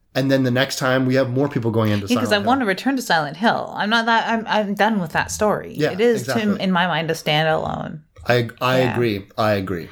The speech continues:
Speaker 2: I'd like to, I'd like to go back there. I'd like to physically go back there because unlike the video games, which is neat, Downpour sort of hints at this sort of thing,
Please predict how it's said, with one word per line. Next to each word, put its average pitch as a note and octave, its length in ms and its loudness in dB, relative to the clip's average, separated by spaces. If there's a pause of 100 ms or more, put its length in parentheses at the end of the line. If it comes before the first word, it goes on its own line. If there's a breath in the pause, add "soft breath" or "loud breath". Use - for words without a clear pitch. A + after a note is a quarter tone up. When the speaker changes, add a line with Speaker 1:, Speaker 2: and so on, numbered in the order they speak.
(100)
Speaker 2:
I'd G3+ 140 0
like G#3 240 0
to, - 140 -2
I'd F3+ 120 -2
like F3 200 0
to F3 80 -12
go D#3 100 -4
back D3+ 260 -6
there. - 100 -2
I'd A3+ 100 0
like F4+ 140 0
to F#4+ 80 0
physically A#3+ 580 0
go F#3+ 160 0
back F#3 340 0
there D#3 140 2
because D#3 380 0
unlike F#3 480 0
the F#3+ 360 2
video F#3 300 0
games, C#3 280 -6 (340 loud breath)
which F#3+ 360 0
is F3 220 -2
neat, F#3+ 300 2
Downpour G#3 500 0
sort F3+ 280 0
of C#3+ 120 0
hints E3+ 320 -2
at E3+ 120 0
this G3 180 -2
sort G3 200 0
of G3 120 0
thing, G3 340 0